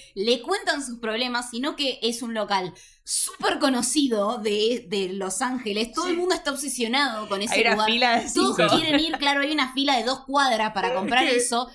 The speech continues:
Speaker 1: Y no solo eso, es con lo cual lo envenenan después,
Speaker 2: Sí.
Speaker 1: tipo, es lo que llevan.
Speaker 3: Claro,
Speaker 1: Y es la
Speaker 3: encima es como que está
Speaker 1: bolsita
Speaker 3: por
Speaker 1: que va a
Speaker 3: algo.
Speaker 1: ir en la moto con
Speaker 2: Sí,
Speaker 1: él.
Speaker 2: sí.
Speaker 1: Es genial.
Speaker 3: Es como que cierra por todos lados. Sí, a, a, al final lo gracioso de la situación es que no sabes si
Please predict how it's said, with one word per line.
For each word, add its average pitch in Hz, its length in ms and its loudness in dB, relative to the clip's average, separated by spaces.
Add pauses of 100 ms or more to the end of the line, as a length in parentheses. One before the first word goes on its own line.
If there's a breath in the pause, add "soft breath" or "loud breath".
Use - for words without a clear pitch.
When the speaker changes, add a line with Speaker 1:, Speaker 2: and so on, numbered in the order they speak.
Speaker 1:
Y 440 460 -4
no 349 140 2
solo 359 260 -2
eso, 285 360 -4
es 330 140 -2
con 349 180 -2
lo 269 140 2
cual 285 200 2 (160)
lo 240 260 4
envenenan 254 760 4
después, 339 440 -2
Speaker 2:
Sí. 190 140 -6
Speaker 1:
tipo, 208 220 -8
es 226 80 -6
lo 254 140 -4
que 220 100 -4
llevan. 254 560 -4
Speaker 3:
Claro, 214 240 0
Speaker 1:
Y 269 60 6
es 285 100 4
la 294 80 2
Speaker 3:
encima 240 180 2
es 240 60 0
como 175 180 0
que 160 60 2
está 151 140 0
Speaker 1:
bolsita - 80 4
Speaker 3:
por 170 160 2
Speaker 1:
que 190 60 2
va 247 60 4
a 247 40 4
Speaker 3:
algo. 262 120 0
Speaker 1:
ir 269 120 2
en 240 160 0
la 202 120 2
moto 208 640 -4
con 185 160 -4
Speaker 2:
Sí, 208 120 0
Speaker 1:
él. 247 360 0
Speaker 2:
sí. 359 80 -8
Speaker 1:
Es - 220 -6
genial. 330 380 -4 (200)
Speaker 3:
Es 175 120 -8
como 190 200 -4
que 151 60 -8
cierra 180 260 -4
por 151 140 -8
todos 160 220 -4
lados. 143 340 -4
Sí, 190 140 -2
a, 175 80 0
a, 151 240 -4
al 151 100 -6
final 202 240 -2
lo 226 60 2
gracioso 185 400 -2
de 175 80 -2
la 147 60 -6
situación 147 420 -4
es 202 100 -8
que 156 120 -6
no 151 100 -4
sabes 160 480 -4
si 127 320 -12